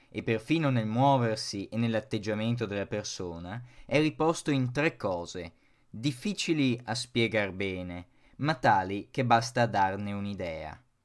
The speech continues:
nella bellezza, nell'ordine e nell'eleganza adatta all'azione.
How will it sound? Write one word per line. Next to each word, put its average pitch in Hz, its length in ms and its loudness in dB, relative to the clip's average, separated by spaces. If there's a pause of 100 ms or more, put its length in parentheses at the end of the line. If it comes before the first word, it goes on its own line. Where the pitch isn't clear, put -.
(280)
nella 110 380 0
bellezza, 101 960 -4 (580)
nell'ordine 113 1080 2 (420)
e 131 160 2
nell'eleganza 139 960 4
adatta 113 420 2
all'azione. 85 880 -6